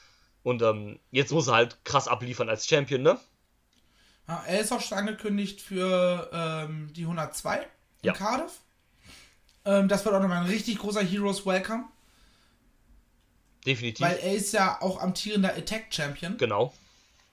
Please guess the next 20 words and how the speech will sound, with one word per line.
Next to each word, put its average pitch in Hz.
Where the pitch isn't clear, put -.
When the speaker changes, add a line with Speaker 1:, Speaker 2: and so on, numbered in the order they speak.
Speaker 2:
Ähm, 175
vielleicht 202
kommt 269
er 233
sogar 208
mit 196
beiden 196
Gürteln 165
raus, 160
fänd 180
ich -
cool. 160
Speaker 1:
Fänd 269
ich 208
auch -
cool, 110
ja. 131
Speaker 2:
Ähm, 165
mal 165
gucken. 277